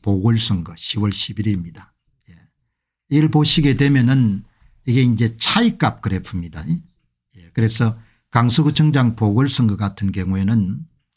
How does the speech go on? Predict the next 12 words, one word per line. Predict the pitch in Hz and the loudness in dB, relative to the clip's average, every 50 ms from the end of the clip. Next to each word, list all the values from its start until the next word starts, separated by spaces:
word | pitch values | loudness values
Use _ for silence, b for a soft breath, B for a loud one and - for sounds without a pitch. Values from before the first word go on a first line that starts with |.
| _ _ _ _ _ _ _ _ _ | _ _ _ _ _ _ _ _ _
후보가 | _ - 202 165 165 147 131 120 113 | _ 0 2 2 4 2 2 0 0
두 | - 113 110 | 0 0 2
명만 | 110 127 151 185 185 165 135 117 | 2 4 4 4 4 2 2 0
출마했기 | 113 - - 113 107 107 95 101 107 - - - - | -2 -2 -2 0 0 2 0 0 -2 -4 -8 -12 -8
때문에 | - 98 87 85 85 87 101 107 95 82 80 76 - _ _ _ _ _ _ _ _ _ _ _ _ _ | -8 -6 -6 -6 -6 -4 -4 -4 -4 -4 -6 -12 -18 _ _ _ _ _ _ _ _ _ _ _ _ _
국민의힘의 | _ 151 151 151 151 143 135 127 - - 127 120 117 113 117 | _ 2 2 4 4 4 2 2 2 0 0 0 0 -2 -2
김태우 | - - 127 127 127 123 113 - - - 156 160 156 | 0 0 2 2 2 0 0 -4 -2 0 2 2 2
후보로부터 | 151 - 160 131 120 127 120 101 107 107 - - 127 135 147 160 - _ _ _ _ _ _ _ | 2 0 0 0 2 0 0 0 -2 -6 -6 -4 -2 -2 -2 -4 -8 _ _ _ _ _ _ _
사전투표 | - - - - - - 120 139 156 160 160 - 160 160 - - 135 - - | -6 -4 -4 0 0 2 2 4 4 2 2 0 -6 -4 -2 -2 -2 0 0
득표수를 | 143 - - - 131 - - 123 123 | -2 -4 -2 -4 -4 -2 0 -2 -2
훔쳐가지고 | - - - 190 185 180 165 - - 139 127 127 131 131 110 120 113 107 147 165 165 165 b b b b b b _ _ | -2 0 0 2 2 2 0 0 -2 0 0 2 0 0 0 0 0 2 2 0 0 -2 b b b b b b _ _
그대로 | - - 143 143 131 202 240 240 226 156 151 | -4 0 0 2 4 4 4 4 2 0 -2